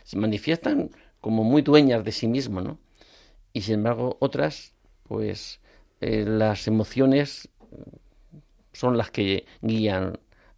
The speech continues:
su vida, ¿no? Y quizá la emoción, pues, no es el mejor, ¿eh? Eh,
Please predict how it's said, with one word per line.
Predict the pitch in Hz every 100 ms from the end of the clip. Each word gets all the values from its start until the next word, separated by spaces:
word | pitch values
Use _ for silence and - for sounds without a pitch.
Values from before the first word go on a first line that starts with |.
| _
su | - -
vida, | 101 110 80
¿no? | 92 117 - _ _ _ _ _ _ -
Y | 104 98
quizá | 160 120
la | 127
emoción, | 120 117 120 127
pues, | 117 123
no | 127
es | 117
el | 113
mejor, | 110 - 110 104 104 101 101 113 -
¿eh? | 127 135 131 _ - _ -
Eh, | 107 107